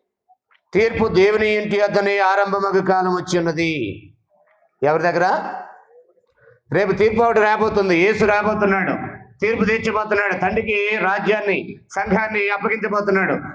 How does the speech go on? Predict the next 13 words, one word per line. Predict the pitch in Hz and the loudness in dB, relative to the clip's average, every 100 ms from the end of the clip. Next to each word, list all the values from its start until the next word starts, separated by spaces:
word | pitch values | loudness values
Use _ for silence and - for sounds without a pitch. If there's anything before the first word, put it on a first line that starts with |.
| - | -8
రాజ్యం | 139 202 214 226 | -4 -2 -2 -4
అనే | 226 214 | -4 -4
సంఘాన్ని | 214 208 208 208 | -4 -4 -6 -4
దేవుడు, | 190 214 208 202 170 202 - _ 139 | -2 -2 0 0 0 -2 -12 _ -2
దేవునికి | 214 240 226 | 0 0 0
యేసుక్రీస్తు | 214 214 226 233 220 208 214 | -2 -2 -2 -2 0 0 0
వారు | 214 | 0
అప్పగించబోతున్నాడు. | 196 196 208 202 196 190 185 165 127 - - 131 | 0 -2 -2 0 0 0 -2 -2 -6 -10 -6 -2
ఆ | 151 - | -2 -2
తీర్పు | 254 285 262 | -2 -2 -2
అనేది | 247 214 208 226 208 | -2 0 0 0 0
ఎక్కడ | 202 277 277 | -2 -2 -2
ప్రారంభమవుతుందంటే | 240 226 214 202 185 185 175 165 165 175 | -2 -2 -2 -4 -2 -4 -4 -2 -2 -4